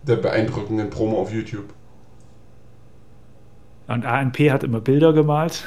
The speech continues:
Speaker 2: das weiß ich auch noch, die findet man noch im alten G F C W-Forum.
Speaker 1: A N P.
Speaker 2: Und Team Lucha Fly, das waren die, die von einem V-W-Bus überfahren wurden.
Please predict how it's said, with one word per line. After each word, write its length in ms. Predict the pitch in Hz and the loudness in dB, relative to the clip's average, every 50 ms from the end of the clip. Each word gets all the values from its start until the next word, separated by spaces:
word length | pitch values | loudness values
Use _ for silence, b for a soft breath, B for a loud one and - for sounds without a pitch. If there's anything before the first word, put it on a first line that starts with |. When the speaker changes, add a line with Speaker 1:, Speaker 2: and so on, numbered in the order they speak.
| - - | -10 -8
Speaker 2:
das 160 | - 123 - | -8 -6 -4
weiß 200 | - 135 107 101 | -4 -4 -2 -2
ich 80 | 117 135 | 0 0
auch 100 | 120 135 | 2 4
noch, 160 | 127 156 - | 4 4 4
die 120 | - 131 120 | 4 0 0
findet 280 | - 135 127 127 123 | 0 2 0 0 0
man 120 | 131 123 120 | 0 0 0
noch 120 | 120 - | 0 -2
im 60 | 123 123 | -2 -2
alten 280 | 123 120 120 - 127 | 0 0 0 0 -2
G 100 | 113 117 | -2 -2
F 100 | 113 110 | -4 -6
C 180 | - - 120 104 | -6 -6 -4 -2
W-Forum. 520 | 117 127 127 - 151 151 143 143 147 165 - - - | -2 -4 -4 -2 0 2 2 2 2 0 -4 -8 -12
Speaker 1:
A 40 | - | -12
N 40 | - | -10
P. 260 | - - - 117 - - | -10 -10 -12 -10 -6 -6
Speaker 2:
Und 100 | 120 - | -2 0
Team 180 | - 143 135 | 2 2 4
Lucha 320 | 123 147 160 - - 160 147 | 6 6 4 4 2 0 0
Fly, 320 | - - 143 135 139 143 | 0 2 4 4 4 6
das 240 | 139 139 123 - - | 4 2 2 2 2
waren 160 | 143 135 131 | 2 2 4
die, 160 | 120 135 151 | 4 2 2
die 140 | 143 139 135 | 2 0 -2
von 220 | - - 139 135 | -2 -2 -2 -2
einem 140 | 131 123 123 | 0 -2 -4
V-W-Bus 560 | 120 - 139 131 113 131 143 131 123 113 - | -2 0 0 2 2 2 2 2 0 -2 -4
überfahren 480 | 110 104 104 107 - - 113 104 104 104 | -6 -8 -10 -10 -10 -10 -10 -10 -10 -12
wurden. 260 | 104 104 107 110 107 | -12 -12 -12 -12 -14